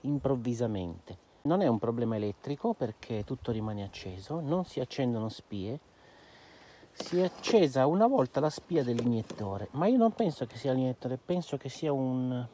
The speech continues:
mancato afflusso di carburante. E come prima cosa cambiamo il filtro.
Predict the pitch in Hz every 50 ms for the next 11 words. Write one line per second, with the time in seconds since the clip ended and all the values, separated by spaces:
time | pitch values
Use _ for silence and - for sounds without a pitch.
0 | - - 131 139 143 143 139 - - 175 175 - - 143 131 - - 160 165 165
1 | 156 - - - - 135 127 135 - - - - - - - - - - - -
2 | - - - - 113 113 123 131 131 - - - - - - - - - - -
3 | - - - 147 139 131 139 139 139 135 131 120 113 107 110 110 104 - - 120
4 | 87 85 - - - _ _ _ _ _ - - - - - - - - - -
5 | - - - - - - - - - - - - - - - - 147 147 143 -
6 | 143 139 147 156 - - 120 117 120 123 - 123 110 107 107 101 104 101 90 -
7 | - 90 82 - - - - 87 - -